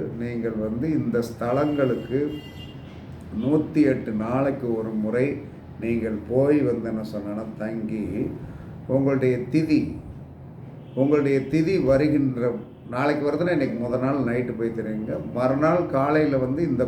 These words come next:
கோயிலில் நீங்கள் வழிபாடு பண்ணும்போது உங்களுடைய திதி ஓடிக்கொண்டிருக்க வேண்டும். அந்த கோயில்ல போய் நீங்க வந்து போய் உள்ள போயிட்டு வந்துட்டீங்கன்னா, மூணு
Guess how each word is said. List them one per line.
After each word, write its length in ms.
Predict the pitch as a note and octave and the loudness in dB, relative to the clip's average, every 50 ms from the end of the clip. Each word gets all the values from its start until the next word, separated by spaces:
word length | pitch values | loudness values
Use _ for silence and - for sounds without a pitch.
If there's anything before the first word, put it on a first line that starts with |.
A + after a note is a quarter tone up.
| - - | 0 0
கோயிலில் 540 | C3 D3 D#3 E3 E3 D#3+ D#3+ E3 F3 E3+ D#3+ C3+ | 2 4 6 6 6 4 4 2 2 2 2 2
நீங்கள் 280 | C3 B2+ A#2+ B2 A#2 A2+ G#2+ | 0 0 0 -2 -2 -2 -2
வழிபாடு 540 | A2+ B2 C3+ C#3+ C3 C#3 C3+ C3+ B2+ A#2+ G#2+ G#2 | 0 0 0 0 2 2 4 2 2 2 -2 -4
பண்ணும்போது 600 | A2 A2 G#2+ G#2+ G#2 G2 G2 G2+ G#2 G2+ G#2 C#3 E3+ - - - - - - - - - - - - - - - - - - - - - - - - - - C3+ C#3 | -4 -4 -4 -4 -4 -4 -6 -6 -6 -4 -2 -2 -2 -4 -6 -10 -14 -14 -16 -16 -16 -16 -14 -12 -12 -12 -12 -12 -12 -12 -10 -10 -10 -10 -12 -14 -14 -10 -6 -2 0
உங்களுடைய 380 | C#3+ D3+ D3+ D3+ D3 C3+ C3 B2+ B2+ - - | 2 4 4 6 6 4 4 2 2 2 2
திதி 240 | D3+ D#3 D3+ F3+ E3+ C3 A#2+ C3+ | 2 2 4 4 2 2 2 2
ஓடிக்கொண்டிருக்க 720 | D3 C#3+ C#3+ - - B2 A#2 A2 A2+ A2 G#2 - - G#2+ G#2 G#2+ | 2 2 0 0 -2 -2 -2 -2 -2 -2 -4 -4 -6 -6 -4 -4
வேண்டும். 340 | G#2 G2+ G2+ F#2+ - - - - - - - - - - G#2 A2+ | -6 -8 -8 -10 -12 -12 -14 -14 -16 -16 -16 -16 -12 -8 -6 -2
அந்த 160 | A#2 A#2 A#2 A#2+ - | -2 -2 0 2 6
கோயில்ல 320 | D3+ E3+ F3+ F3+ E3+ D3 - - | 6 6 6 6 4 4 4 4
போய் 180 | D#3 D#3+ C#3+ C#3 | 4 4 4 2
நீங்க 180 | C3+ B2+ A#2+ A#2+ B2+ | 0 0 -2 -2 -2
வந்து 160 | C#3 C#3+ C#3 B2 A#2 A2+ G#2+ G2+ - - - C3 | -2 -2 -2 -2 -2 -4 -4 -6 -8 -6 -4 0
போய் 180 | C#3 D3+ D3+ C3+ A#2+ B2+ | 2 2 2 2 2 2
உள்ள 160 | C#3+ C#3+ C3 - - | 2 2 2 2 2
போயிட்டு 260 | B2+ C3+ D3 C3 B2 A#2 | 2 2 2 0 0 -2
வந்துட்டீங்கன்னா, 600 | A2+ G#2+ G#2+ G#2+ G#2+ G#2 G2 G2+ G2 G2 G2+ G2+ G#2 G#2 G#2 - - - - - - - - - - - - - - - - - - - - - - - - - - - - - - - A2+ A2+ A2+ A2+ C3 | -2 -4 -4 -4 -4 -6 -6 -8 -10 -10 -10 -10 -8 -10 -10 -12 -14 -16 -18 -18 -18 -18 -16 -16 -16 -14 -14 -14 -16 -16 -16 -16 -14 -14 -14 -14 -12 -12 -12 -12 -12 -10 -8 -6 -4 -4 -2 -2 0 2 4
மூணு 400 | C#3+ D#3 E3 F3 F#3 F#3 F#3 | 4 6 6 6 6 6 4